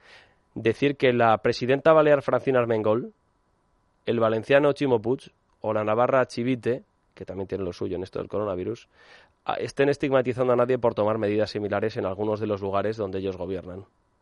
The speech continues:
Este es el problema de tener un argumentario de todo a cien, que cuando le buscas las cosquillas tiene las patas cortas. Un par de sonido-, de sonidos más del día. Miren, el primero, Juan Carlos Campo, ministro de Justicia. Hoy ha ofrecido detalles sobre el escándalo mayúsculo que el gobierno de Pedro Sánchez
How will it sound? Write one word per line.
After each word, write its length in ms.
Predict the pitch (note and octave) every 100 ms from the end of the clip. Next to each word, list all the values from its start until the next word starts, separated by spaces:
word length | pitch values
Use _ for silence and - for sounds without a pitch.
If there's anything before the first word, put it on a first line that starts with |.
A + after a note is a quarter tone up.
| _ - -
Este 140 | - C3
es 40 |
el 80 | D#3
problema 300 | D3 D3+ E3
de 100 | D#3+
tener 240 | C3+ D3
un 80 | D3+
argumentario 480 | C3 C3 A#2 C3 C3+
de 60 |
todo 160 | A2+ A#2
a 80 | G#2
cien, 280 | F3 D3 F#2 _ _ _ _ _ _ _ _
que 120 | -
cuando 240 | A2 G#2+
le 60 | G#2
buscas 280 | A#2 - C3+
las 120 | C3
cosquillas 420 | A#2+ - B2 A#2
tiene 160 | - G#2
las 140 | F#2
patas 280 | - F#2+ E2
cortas. 420 | - - - - - -
Un 140 | C3+
par 160 | C#3+ D3+
de 80 | D3
sonido-, 400 | C3 A#2+ G2 E2
de 160 | G#2
sonidos 340 | A2+ A2+ G#2+ A2
más 140 | G2
del 120 | F#2+
día. 140 | G2 G#2
Miren, 200 | A#2 A#2
el 80 |
primero, 360 | A2 C#3+ C3+ G2+ - - - -
Juan 220 | - D3+
Carlos 320 | D#3 G3 F3+
Campo, 320 | - F#2+ - F2
ministro 380 | D#3 F#3 D#3+
de 80 | C#3+
Justicia. 540 | - G2+ - - G2 G#2 -
Hoy 220 | F3+ F#3+
ha 40 |
ofrecido 420 | F3 D3 F3+ E3+
detalles 440 | B2+ A2+ E3+ E3+ E3
sobre 200 | C#3+ B2
el 60 |
escándalo 480 | A2+ - D#3+ D#3 C#3
mayúsculo 500 | A2+ C3 E3 - D3+
que 100 | C3+
el 60 | A#2+
gobierno 340 | A#2 D3+ D3
de 100 | A2+
Pedro 280 | A2 D3 G#2+
Sánchez 440 | C3 B2+ D3+ E3+